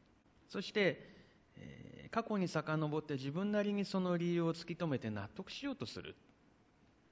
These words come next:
ところが、そんなふうに過去をですね、どんなに探しても、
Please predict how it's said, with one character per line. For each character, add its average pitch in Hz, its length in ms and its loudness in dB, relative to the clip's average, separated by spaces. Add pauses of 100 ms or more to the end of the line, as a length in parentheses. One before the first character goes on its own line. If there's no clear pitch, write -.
(3500)
と 202 120 -4
こ 269 100 2
ろ 208 100 6
が、 180 280 4 (2000)
そ 226 200 -2
ん 247 60 0
な 262 100 0
ふ 226 60 -2
う 262 100 0
に 190 120 0
過 269 200 -4
去 247 240 0
を 151 80 2
で 113 120 -2
す - 140 -10
ね、 117 120 -4
ど 185 220 -2
ん 320 200 -4
な 233 120 0
に 151 480 -2 (200)
探 160 420 -4
し - 240 -6
て 147 180 -4
も、 139 420 0